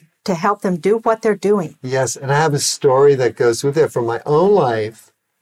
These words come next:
Speaker 2: which I didn't put in the book, which I just remembered as we're talking. Uh, when Ellen was dying, I went to a therapist. And after the third or second or third session, he told me,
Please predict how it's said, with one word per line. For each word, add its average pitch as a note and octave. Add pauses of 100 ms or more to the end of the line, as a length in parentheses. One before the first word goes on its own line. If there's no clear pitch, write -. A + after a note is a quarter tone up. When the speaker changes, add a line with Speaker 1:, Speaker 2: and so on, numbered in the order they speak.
(140)
Speaker 2:
which A#2+
I A#2+
didn't D#3
put F3
in A#2
the G2+
book, A2
which A2+
I A2
just B2+
remembered A2+
as A2
we're A2
talking. C3 (600)
Uh, C#3
when D3
Ellen F3
was F#3
dying, E3
I D3
went C#3+ (140)
to C#3
a C3+
therapist. - (480)
And C3+
after E3
the C#3+
third F#3
or B2
second E3
or C#3+
third C#3+
session, E3
he E3+
told E3
me, C#3